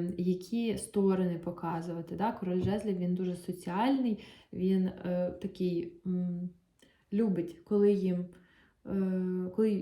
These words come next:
їм восхищаються, так би мовити. Да? Але, м, тут по перегорнутому, е, ніби розуміє свої потреби, бажання, а ніби якби щось ще приховує, ще не зовсім розуміє, як себе проявляти так, щоб мене прям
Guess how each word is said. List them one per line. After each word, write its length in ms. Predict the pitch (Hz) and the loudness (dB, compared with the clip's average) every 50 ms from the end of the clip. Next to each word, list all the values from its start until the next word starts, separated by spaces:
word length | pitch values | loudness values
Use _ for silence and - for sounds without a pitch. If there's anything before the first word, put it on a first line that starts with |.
| - - | -4 -2
їм 260 | - 202 185 196 196 190 | -2 0 2 2 2 2
восхищаються, 840 | 185 185 - - - - - - 220 262 320 349 339 330 - 220 | 2 -2 -4 -8 -10 -10 -6 -2 2 2 4 4 2 2 0 -4
так 220 | - - 190 190 180 | -4 -4 -2 -2 0
би 80 | 190 | 2
мовити. 560 | 196 196 196 190 185 185 180 180 180 180 - - | 2 4 4 4 4 2 0 -2 -2 -4 2 4
Да? 200 | - 202 240 277 277 - - - - - - | 4 4 4 2 -4 -8 -14 -20 -20 -14 -6
Але, 520 | - - 202 196 202 208 220 240 240 247 247 220 - - - - - | -2 0 2 4 4 4 4 4 4 2 2 0 -2 -6 -8 -2 2
м, 400 | 196 196 196 196 196 196 196 185 | 4 6 6 6 6 6 4 4
тут 320 | 185 254 285 277 - - | 2 0 -2 -2 -2 -6
по 80 | - 190 | -10 -6
перегорнутому, 840 | - 208 208 202 196 262 320 330 339 285 - - 226 214 214 208 196 - - - - - _ - | -2 0 0 2 2 2 2 2 2 0 0 -2 -2 0 0 0 -2 -4 -6 -8 -12 -20 _ -10
е, 420 | - - 196 196 196 196 190 - - | -6 -2 -2 0 2 0 0 0 2
ніби 340 | - 208 247 277 233 220 214 | 4 4 4 4 4 2 0
розуміє 560 | 208 214 196 214 233 262 320 392 415 370 311 | 0 0 2 2 2 2 4 6 6 6 6
свої 460 | - - - - 214 208 202 202 202 | 4 2 -4 -2 -2 -2 0 0 -2
потреби, 640 | 196 - 202 196 196 - - 185 175 170 170 170 175 | -2 -2 -4 -4 -4 -4 -2 -2 0 0 0 -2 -4
бажання, 680 | 170 170 175 180 175 175 175 175 175 175 175 175 180 180 - - _ | -4 -2 -4 -4 -4 -4 -4 -6 -6 -6 -6 -6 -8 -10 -12 -12 _
а 100 | - 190 | -2 0
ніби 340 | 196 233 294 370 403 339 311 | 2 4 4 6 8 8 8
якби 340 | 262 269 277 262 233 214 208 | 6 6 4 2 0 -2 -2
щось 400 | 208 - - 254 269 269 - - | -2 2 2 4 4 2 0 -8
ще 240 | - - - 214 208 | -14 -8 -6 -6 -4
приховує, 720 | - - 202 190 - - - 180 170 165 160 160 165 165 - | -2 0 0 0 0 0 0 2 2 2 0 -2 -4 -6 -8
ще 200 | - - 208 202 | -6 -2 0 2
не 300 | 196 190 185 190 196 196 | 4 4 6 6 6 4
зовсім 500 | 185 175 170 156 156 - - - 170 170 | 4 2 0 0 -2 -6 -10 -10 -10 -8
розуміє, 500 | 175 170 170 170 175 170 170 170 175 180 - - - - - - - - - - _ _ - | -8 -8 -8 -8 -8 -8 -8 -8 -8 -10 -10 -12 -18 -20 -20 -20 -20 -20 -20 -20 _ _ -2
як 380 | - 190 196 190 170 170 - - | 4 6 6 6 4 2 -2 -6
себе 280 | - - 175 165 170 | -4 -4 -2 -2 -4
проявляти 680 | 175 - - 170 175 175 170 180 185 220 269 302 - 262 | -6 -4 -4 -4 -4 -2 -2 0 0 2 0 0 0 -2
так, 360 | 247 - - 202 127 - - | -2 -2 -2 -2 -2 -4 -6
щоб 240 | - - - 190 190 | -10 -8 -6 -2 2
мене 300 | 190 190 190 190 185 185 | 4 4 6 6 4 4
прям 400 | 180 - 185 170 165 165 175 | 2 0 -2 -4 -4 -4 -8